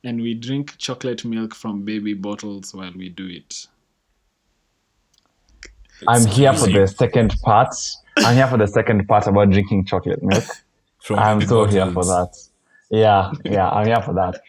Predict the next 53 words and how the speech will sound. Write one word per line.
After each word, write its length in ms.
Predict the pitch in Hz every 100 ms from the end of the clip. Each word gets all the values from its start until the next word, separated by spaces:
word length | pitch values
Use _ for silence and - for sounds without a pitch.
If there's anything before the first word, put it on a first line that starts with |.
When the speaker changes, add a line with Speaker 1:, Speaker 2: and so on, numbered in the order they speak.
| _ -
Speaker 2:
About 260 | 117 143
the 60 | 135
first 240 | 135 135 131
part 120 | 120
about 200 | 110 113 -
seeing 220 | 120 107
Christmas 440 | 117 110 104 98
lights, 300 | 98 101 101
uh, 220 | 110 113 110
it 60 |
doesn't 260 | 123 117 98
judge 200 | 104 98
me 100 | 95
too 100 | 95
much. 240 | 92 90 -
But 200 | 110 113
I 100 | 113
guess 160 | 104 131 -
'cause 100 | 104
I 60 |
like 180 | 98 101
the 80 | 98
chocolate 340 | - 101 -
milk 180 | 98 95 _
part, 160 | 90 90
I'd 160 | 90
give 100 | 92
it 140 | 98 87
a 160 | 87
yay 420 | 85 82 90 85 -
for 80 | -
me. 220 | 80 78 - _
Speaker 3:
From 340 | - 104 98
baby 300 | 101 101 101
bottles 760 | 87 95 92 80 78 80 - - _
is 220 | - 87 85
my 200 | 85 82
issue. 440 | 87 85 78 73 85 _ _ _ - - _ _ _ _
Speaker 1:
Like, 360 | 143 143 233 -
imagine, 680 | 135 139 143 120 104 104 95 - _ _
what 160 | 151 156
are 60 | 123
those 220 | 135 131
browns? 400 | 113 117 139 147
Doctor 340 | 131 127 135
Brown's. 580 | 131 139 131 107 104 - _ _ _ _ _
And 260 | 117 113 127
which, 200 | 143 -
which 160 | 147
is 40 | 143
the 120 | 120
other 140 | 127 113
brand? 420 | 110 127 165